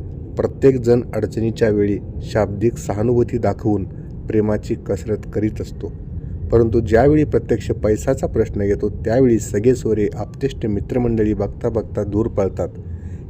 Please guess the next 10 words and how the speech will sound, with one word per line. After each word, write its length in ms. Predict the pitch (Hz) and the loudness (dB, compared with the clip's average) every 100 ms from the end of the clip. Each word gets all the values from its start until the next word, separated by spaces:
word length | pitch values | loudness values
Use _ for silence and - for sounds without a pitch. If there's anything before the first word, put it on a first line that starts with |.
| - | 2
याची 240 | 110 - | 2 2
महाराजांना 560 | 107 98 110 110 107 107 | 0 2 2 2 2 0
जाण 300 | 98 107 120 | 0 2 2
असल्यामुळे 540 | 101 - 101 95 95 87 - - - - | 0 -2 -2 0 0 -2 -8 -10 -10 -4
महाराजांनी 540 | 104 107 113 107 104 104 - | 0 4 4 4 2 2 0
एक 180 | 113 104 | 0 2
दिवस 300 | 101 98 - | 2 2 0
कीर्तिवानरावांना 960 | - 98 117 113 107 101 101 101 101 | -4 -2 2 2 2 2 2 2 0
बोलावणे 540 | 98 98 101 98 101 95 | 0 2 4 4 2 0
धाडले. 380 | 90 90 90 | -2 -4 -4